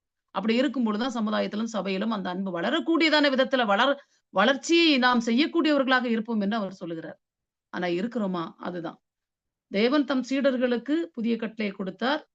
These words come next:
இந்த கட்டளை எவ்விதத்தில் புதியதாகவும் அதே நேரத்தில் பழையதாகவும் உள்ளது. அவர் சொல்றாரு, "நான் உங்களுக்கு என்ன செய்யறேன்? புதிதாக கட்டளையா" தான் யோவான்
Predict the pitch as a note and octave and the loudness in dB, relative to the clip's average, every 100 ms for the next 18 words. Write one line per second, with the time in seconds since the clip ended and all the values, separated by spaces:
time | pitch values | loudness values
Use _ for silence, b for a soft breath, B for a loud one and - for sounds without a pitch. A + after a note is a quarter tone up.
0 | _ G#3 G3 F#3 F#3 F3+ F3+ F#3 F#3 F#3 | _ -6 -4 -6 -8 -6 -6 -6 -10 -10
1 | F#3+ F3 F3+ F#3 F3+ F3 F#3 A3+ F#3+ F3+ | -10 -10 -8 -6 -6 -6 -6 -6 -6 -6
2 | F3+ F3 - G3 F#3 F#3 F#3 E3 G3+ D#4 | -8 -10 -12 -12 -8 -8 -8 -10 -8 -8
3 | - A3+ A#3 A#3+ G3 E3+ - - _ _ | -6 -8 -8 -8 -6 -6 -6 -16 _ _
4 | _ - G#3 B3+ A#3+ A3+ A3+ G#3+ A3 G#3 | _ -8 -2 -2 0 -2 -2 -2 -2 -4
5 | A#3 A#3+ A3+ A#3+ B3 C4+ C#4 D4+ B3 A3+ | -2 -2 2 2 0 0 0 2 2 0
6 | A3+ G3+ G3+ G#3+ C4 A#3 A3+ A3 | -2 -4 -2 -2 0 0 0 -2